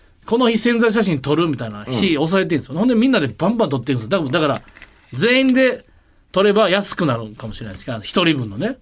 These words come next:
Speaker 2: うん。
Speaker 1: でも今は多分みんな各々のタイミングで撮ってるから、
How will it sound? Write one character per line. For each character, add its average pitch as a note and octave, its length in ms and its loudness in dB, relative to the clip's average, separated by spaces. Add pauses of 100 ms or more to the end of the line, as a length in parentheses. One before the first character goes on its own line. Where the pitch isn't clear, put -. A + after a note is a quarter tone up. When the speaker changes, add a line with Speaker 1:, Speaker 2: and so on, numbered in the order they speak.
(120)
Speaker 2:
う A2 100 -2
ん。 F2 180 -2 (160)
Speaker 1:
で A3+ 80 -2
も A3+ 60 2
今 E4+ 160 4
は A#3 80 0
多 F#3 100 2
分 D3+ 80 0
み G3+ 80 2
ん - 20 2
な F3 60 2
各 E3 140 2
々 B3+ 160 2
の C3+ 80 -2
タ D3 140 0
イ D3+ 40 2
ミ D3 120 0
ン C3+ 80 2
グ C3 60 0
で A#2+ 320 -2 (420)
撮 D3 100 -8
っ B2+ 40 -12
て D3 120 -4
る C#3 100 -2
か A2 100 -8
ら、 F#2+ 220 -14